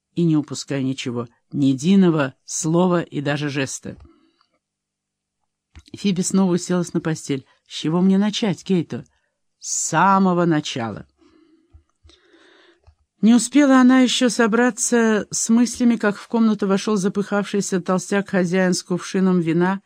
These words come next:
и кружками. «А насчет ужина не распорядитесь?» — спросил он, отдуваясь. «Хозяйка готовит шикарного тушеного зайца и на закуску вкуснейший рубец.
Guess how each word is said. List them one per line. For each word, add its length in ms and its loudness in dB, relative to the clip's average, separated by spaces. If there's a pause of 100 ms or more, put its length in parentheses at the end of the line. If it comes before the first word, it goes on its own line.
(140)
и 100 -6
кружками. 600 -6 (1120)
«А 80 -2
насчет 380 0
ужина 560 2
не 180 2
распорядитесь?» — 880 0
спросил 600 -6
он, 140 -2 (160)
отдуваясь. 680 -8 (580)
«Хозяйка 580 2
готовит 680 0
шикарного 760 -2
тушеного 540 0
зайца 800 -4 (360)
и 100 0
на 80 4
закуску 720 -4 (360)
вкуснейший 1200 -2
рубец. 880 -6